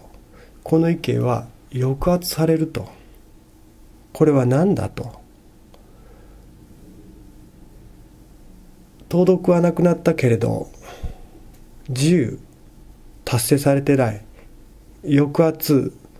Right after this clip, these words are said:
まだある。しかも形を変えてね。ですから、この党首のペトリは、まあ、こんな言い方するんですね。「社会主義の時代の抑圧より今の抑圧はずっ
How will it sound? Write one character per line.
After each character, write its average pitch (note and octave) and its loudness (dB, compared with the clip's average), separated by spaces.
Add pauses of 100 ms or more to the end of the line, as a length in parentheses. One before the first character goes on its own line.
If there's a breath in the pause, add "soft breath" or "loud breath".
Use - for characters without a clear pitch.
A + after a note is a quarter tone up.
(160)
ま C#3 2
だ A#2 0
あ C#3 2
る。 G#2 -6 (1900)
し - -14
か E3+ 0
も A#2 0
形 D#3+ -4
を D3 0
変 C3+ -2
え B2+ -2
て A#2+ -6
ね。 A#2+ -6 (1400 loud breath)
で F3 0
す F3 -6
か C#3 2
ら、 A#2+ -2
こ B2+ -4
の C3 -4 (280)
党 E3+ 2
首 C3 -4
の C3+ 0 (100)
ペ D#3+ 2
ト C#3+ 2
リ B2+ -2 (340)
は、 C#3+ -2 (400)
ま D3+ 2
あ、 - -10
こ E3+ 2
ん E3+ 4
な D#3+ 6
言 D3+ 4
い - -8
方 C#3+ 0
す C3 -2
る A#2+ 0
ん - -6
で A2+ -8
す C#3 -4
ね。 B2+ 0 (480)
「社 E3+ 2
会 G3+ 0
主 B3 0
義 G#3+ 2
の C3 2
時 B2 -4
代 B2+ 0
の C#3+ 2
抑 B2 0
圧 A#2+ -6
よ A#2 0
り A#2 -4
今 F#3+ 2
の B2+ 2
抑 A#2+ 2
圧 B2 -2
は A#2 2
ず - -10
っ - -20